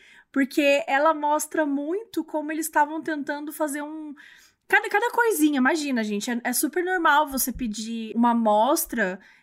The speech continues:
de D N A, uma amostra de algum, né, enfim, do, do, do suspeito pra você poder comparar com as, com os vestígios que você tem e tal. Isso é uma coisa muito comum. E aí imagina, tipo assim, sabe, ficar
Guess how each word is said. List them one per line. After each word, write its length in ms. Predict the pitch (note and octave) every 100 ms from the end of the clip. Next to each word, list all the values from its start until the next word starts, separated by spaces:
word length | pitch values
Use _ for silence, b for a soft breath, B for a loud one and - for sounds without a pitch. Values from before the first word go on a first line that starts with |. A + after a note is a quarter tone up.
| _
de 120 | A#3+
D 120 | A3+
N 180 | A#3 A#3
A, 340 | F#3+ A3+ A#3
uma 140 | G#3 G#3+
amostra 760 | G#3+ G#3 A3 - A#3 G#3+ G#3
de 140 | G3+ A3
algum, 320 | G#3+ G#3+ G#3 - -
né, 420 | A3+ A3 G3 G3+
enfim, 360 | A#3+ A#3 A#3+ A3
do, 320 | G#3+ G#3 F#3+
do, 160 | G3+ G#3
do 140 | A3+
suspeito 560 | A3+ A#3 - A#3+ E4+ -
pra 140 | C#4
você 240 | C4+ D4
poder 400 | C#4 D#4+ B3+ B3
comparar 600 | C4+ F4+ F4 C#4 G#3 F#3 B B B B _
com 440 | A#3+ A3 G#3+ G#3 -
as, 240 | A3 A3 A#3+
com 160 | - A3+
os 100 | G#3
vestígios 520 | A3 - A3+ A3 G#3+
que 100 | G#3+
você 180 | G#3+ A#3
tem 200 | G#3+ G#3+
e 20 |
tal. 160 | G#3+
Isso 140 | G3+ B3+
é 20 |
uma 80 | B3
coisa 220 | C#4+ C#4+
muito 240 | C#4+ C#4+
comum. 440 | - F#4+ G#4 E4 D4 B -
E 80 | D#4
aí 100 | F4
imagina, 500 | G4 G#4 E4 C4+ B3
tipo 200 | - C#4
assim, 180 | C#4+
sabe, 340 | C4 D#4 C#4+ B3+
ficar 360 | - D#4+ D#4+